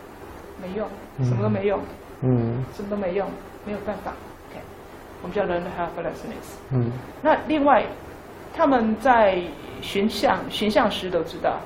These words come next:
Speaker 1: 大象这么大一只，你们有注意到吗？大象那么大一只，寻象师那么小，
Speaker 2: 嗯。
Speaker 1: 为什么大象要听他的？在大象还小的时候，他就在他脚上绑一只，绑个链子。
Speaker 2: 嗯。
Speaker 1: 那当然大象，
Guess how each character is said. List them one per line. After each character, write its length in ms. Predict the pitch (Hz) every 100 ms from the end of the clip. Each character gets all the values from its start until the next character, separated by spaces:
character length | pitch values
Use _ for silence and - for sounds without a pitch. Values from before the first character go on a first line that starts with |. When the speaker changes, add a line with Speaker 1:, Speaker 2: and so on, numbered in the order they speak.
| - - - -
Speaker 1:
大 140 | 277
象 200 | 233 269
这 80 | 226
么 80 | 262
大 220 | 262 214
一 80 | 196
只， 320 | 196 196 185 - - - - - - - - - - -
你 80 | 214
们 80 | 220
有 80 | 185
注 120 | 233
意 60 |
到 120 | 226 202
吗？ 120 | 185
大 120 | 262
象 160 | 233 254
那 80 | 233
么 60 | -
大 160 | 185
一 60 | 175
只， 160 | 185 180
寻 200 | 190 196
象 220 | 247 202
师 160 | - - - - -
那 80 | 240
么 80 | 202
小， 200 | - - - - -
Speaker 2:
嗯。 80 |
Speaker 1:
为 80 | 185
什 60 | 220
么 60 |
大 120 | 226 208
象 140 | 208
要 40 | 185
听 140 | 180
他 120 | 170
的？ 80 | 165 - - - - - - - - - - - - - - - - - - -
在 120 | -
大 140 | 294 277
象 140 | 269
还 120 | 233
小 200 | 196 -
的 80 | -
时 120 | -
候， 60 | 180
他 100 | 202
就 120 | 202 202
在 80 | 180 - - -
他 80 | 220
脚 140 | 185
上 160 | 170 202 -
绑 140 | -
一 40 |
只， 160 | 165 - - - -
绑 160 | 165
个 80 | 170
链 240 | 190 180 -
子。 140 | - -
Speaker 2:
嗯。 280 | 135 127 120 - - - - - - -
Speaker 1:
那 60 | 240
当 160 | 240
然 180 | 233 180
大 140 | 208 190
象， 240 | - 180